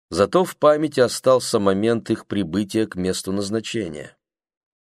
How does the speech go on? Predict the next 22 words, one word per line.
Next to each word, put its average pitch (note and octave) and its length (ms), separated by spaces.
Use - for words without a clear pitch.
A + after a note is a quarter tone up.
Дэн F2+ 220
знал, F#2+ 360
что - 240
она D2+ 180
ждёт, D#2 500
потому E2 260
что - 180
поддерживал E2 840
с - 140
ней E2+ 160
связь, F#2 540
общаясь F2 580
уже E2 220
привычным E2+ 680
для D#2+ 160
них E2+ 180
способом, D2 640
полусловами, G2 840
полуобразами. F2 1080
Когда E2+ 280
они F#2 180
подъехали, G#2 800